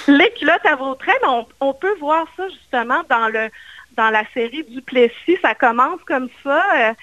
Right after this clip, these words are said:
euh, Vautrin est ministre de la colonisation et il a payé, euh, des vêtements, euh, de pêche et des, ces fameuses breeches, là, des, des pantalons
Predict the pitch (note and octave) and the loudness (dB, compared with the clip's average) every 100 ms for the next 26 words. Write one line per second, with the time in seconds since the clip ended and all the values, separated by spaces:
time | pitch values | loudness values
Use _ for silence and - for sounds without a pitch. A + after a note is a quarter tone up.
0 | - - A3+ A3 A3 - - C#4+ C#4+ E4+ | -18 -12 -6 -2 -2 -4 -6 -6 -4 -2
1 | G4+ C4+ B3+ C#4 F#4+ G#4+ D4+ C4+ A#3+ C#4+ | 0 0 0 0 0 0 2 2 0 0
2 | B3+ B3+ A#3+ A#3+ A3 - - G#3+ - _ | 0 -2 0 0 0 -2 -6 -8 -8 _
3 | _ _ - - - - F#4+ G#4+ C4+ C4 | _ _ -20 -20 -8 0 0 0 -4 0
4 | C4+ D#4+ F#4+ - - G4 E4 B3+ D#4+ F#4+ | 4 4 2 -2 0 0 0 -4 -4 -6
5 | - - - A3+ G3+ G3 D4+ E4+ C4 A#3+ | -10 -20 -6 -2 -2 0 0 2 2 2
6 | A#3+ A#3+ A3+ B3 D#4 D#4 B3 A3 G#3+ A3 | 0 2 2 2 2 4 4 2 2 0
7 | G#3+ B2 E2+ G#2+ C#3+ - A3+ - - F#3 | -2 -4 -6 -8 -10 -4 -4 -2 -2 0
8 | A3+ C4+ C#4 - - A#3+ B3 A3+ A3+ C#4 | 0 -2 -4 -4 -6 -2 2 4 2 -2
9 | B3 A#3+ A#3+ D#4 D#4 - C#4+ - - A#4+ | 0 0 0 0 -2 -6 -6 -4 0 2
10 | B4+ G4 B3 A#3 - - - B3 A#3+ C4 | 2 0 0 -2 -4 -16 -8 -4 0 0
11 | A#3 B3 A#3 B3 D#4 | 2 2 2 0 0